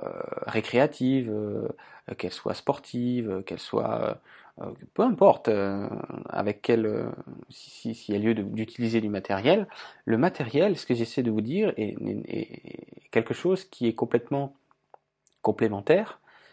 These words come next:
à la spiritualité et certainement pas dissocié. Mais c'est vrai que parfois, on pourrait s'y perdre, euh, au départ en tout cas, quand on entre dans ces, dans cette recherche de soi, dans ce, cette recherche, euh, spiritu-, spirituelle, euh, en l'occurrence, euh,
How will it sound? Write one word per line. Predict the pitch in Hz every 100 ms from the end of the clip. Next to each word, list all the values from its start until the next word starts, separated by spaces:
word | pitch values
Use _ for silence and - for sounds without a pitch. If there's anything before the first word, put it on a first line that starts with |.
| -
à | -
la | 98
spiritualité | - 120 113 - 101 98 196 208
et |
certainement | - - - 113 113
pas | 127 143
dissocié. | 127 - 127 - 117 98 - -
Mais | 98 - -
c'est | - 113
vrai | 117 196
que | -
parfois, | - - - 147 202 - - - - -
on | 117 104
pourrait | 101 117 131
s'y | 127 - 113
perdre, | - 196 180 -
euh, | 101 98 -
au | 107
départ | 101 101 185 147
en | 104
tout | -
cas, | - -
quand | - -
on | 107
entre | 123 -
dans | - 104
ces, | - 101 98 - - -
dans | 104
cette | 104 -
recherche | 107 117 110
de | -
soi, | - 147 226 233
dans | -
ce, | - -
cette | - -
recherche, | - 101 - - - - - - - _ -
euh, | -
spiritu-, | - - 110 104 - - -
spirituelle, | - 120 110 - 113 117
euh, | 107 104
en | 101
l'occurrence, | 98 - 107 196 214 - - - - - -
euh, | 87 69